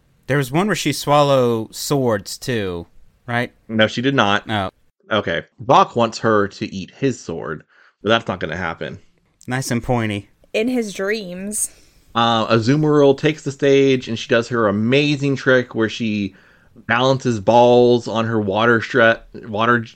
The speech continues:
Speaker 2: stream, and then Totodile gets up there, and, and he's like, "I'm gonna join the circus too now."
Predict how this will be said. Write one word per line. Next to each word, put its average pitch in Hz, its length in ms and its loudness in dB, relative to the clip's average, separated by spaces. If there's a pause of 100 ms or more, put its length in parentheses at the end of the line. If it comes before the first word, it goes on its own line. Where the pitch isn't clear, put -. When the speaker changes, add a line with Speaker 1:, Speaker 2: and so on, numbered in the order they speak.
Speaker 2:
stream, 120 560 -2 (460)
and 110 100 -2
then 110 120 -2
Totodile 120 600 2
gets 107 200 -2
up 104 140 -8
there, 101 220 4
and, 98 200 0
and 101 100 -4
he's 107 140 -6
like, 101 180 -2
"I'm 117 140 0
gonna 110 160 2
join 104 180 -2
the 95 80 -2
circus 98 420 -2
too 120 240 2
now." 92 400 -2